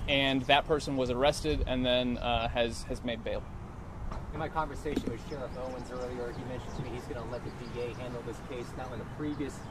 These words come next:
Speaker 2: controversial police shooting that I've covered here in Cobb County, the D A presented this to a grand jury.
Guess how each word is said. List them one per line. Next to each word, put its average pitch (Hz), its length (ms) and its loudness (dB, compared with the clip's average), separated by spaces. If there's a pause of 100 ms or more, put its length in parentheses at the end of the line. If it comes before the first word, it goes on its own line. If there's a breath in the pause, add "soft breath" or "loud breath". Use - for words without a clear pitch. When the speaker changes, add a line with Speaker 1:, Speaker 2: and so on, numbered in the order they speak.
(240)
Speaker 2:
controversial 135 560 -4 (140)
police 131 240 -4
shooting 127 180 -6
that 120 80 -6
I've - 220 -8
covered 131 200 -6 (120)
here 131 120 -4
in 123 80 -4 (100)
Cobb 127 180 -2 (120)
County, 127 320 -4 (300)
the 127 80 -4
D 135 320 -2
A 127 40 -4
presented 131 480 -4
this 127 180 -6 (100)
to 120 140 -4
a - 20 -4 (100)
grand 113 280 -6
jury. - 240 -8